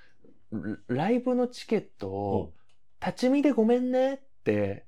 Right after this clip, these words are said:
Speaker 2: うん。
Speaker 1: いうセリフがあった後に、普通にあの、全員スタンディングの、
Speaker 2: うん。
Speaker 1: あの、ライブシーンで、
Speaker 2: うん。
Speaker 1: 「なんだそのセリフ」って思ったっていう。
Speaker 2: ああ。
Speaker 1: そうそうそう。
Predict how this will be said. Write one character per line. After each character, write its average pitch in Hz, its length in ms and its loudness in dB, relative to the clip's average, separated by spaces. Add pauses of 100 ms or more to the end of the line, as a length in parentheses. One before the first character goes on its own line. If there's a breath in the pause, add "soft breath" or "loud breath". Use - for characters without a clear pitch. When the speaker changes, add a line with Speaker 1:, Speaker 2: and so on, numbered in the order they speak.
Speaker 2:
う 123 60 -4
ん。 90 200 -4 (140)
Speaker 1:
い 120 200 0
う 123 120 2
セ 127 160 -2
リ 123 80 -2
フ 123 160 -4
が 123 120 0
あ 131 40 0
っ 127 100 -8
た 104 120 -2
後 98 180 -6
に、 101 380 -6 (340)
普 - 140 -18
通 226 240 2
に 214 140 2
あ 202 60 2
の、 180 160 0
全 190 500 2
員 185 200 0
ス - 140 -12
タ 185 120 2
ン 180 120 -4
デ 175 80 -2
ィ 165 60 -4
ン 165 60 -8
グ 165 120 -6
の、 160 300 -2
Speaker 2:
う 117 100 -2
ん。 90 140 -6 (120)
Speaker 1:
あ 113 100 -8
の、 120 140 -4
ラ 123 140 6
イ 131 60 6
ブ 127 120 -4
シ - 160 -8
ー 113 80 -6
ン 98 80 -12
で、 98 220 -6
Speaker 2:
う 98 80 -6 (100)
ん。 87 40 -12 (300)
Speaker 1:
「な 160 160 -10
ん 330 140 -4
だ 110 180 -10
そ - 240 -14
の 98 140 -10
セ - 180 -8
リ 98 60 -8
フ」 98 180 -10
っ - 20 -12
て - 200 -10
思 104 180 -8
っ 95 100 -14
た - 120 -14
っ - 40 -20 (120)
て - 100 -18
い - 60 -16
う。 - 60 -18 (160)
Speaker 2:
あ 107 600 -2
あ。 82 40 -10
Speaker 1:
そ 139 80 0
う - 20 2
そ 110 80 -4
う 104 40 -4
そ 107 120 -6
う。 - 80 -8